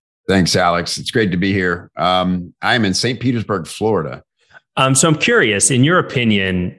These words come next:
Speaker 2: what is the role of copywriting in a marketing or sales function?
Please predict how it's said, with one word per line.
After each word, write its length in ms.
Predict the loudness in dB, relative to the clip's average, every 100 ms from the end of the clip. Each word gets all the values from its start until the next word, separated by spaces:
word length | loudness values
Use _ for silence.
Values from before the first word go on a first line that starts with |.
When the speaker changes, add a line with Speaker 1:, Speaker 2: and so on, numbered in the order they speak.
| -6
Speaker 2:
what 580 | -2 2 2 0 -4 -16 -6
is 240 | 0 2 2
the 140 | 0
role 680 | 0 0 0 0 0 -2 -4
of 440 | -2 0 0 -2 -2
copywriting 1000 | -2 0 0 -2 -2 -2 -4 -6 -8 -12 _ _ _
in 560 | 0 2 2 0 -2 -8 _ _ _
a 120 | 0
marketing 580 | 2 4 2 -2 -4 -4
or 80 | -2
sales 420 | -2 -2 -2 -6
function? 500 | -10 -10 -10 -12 -14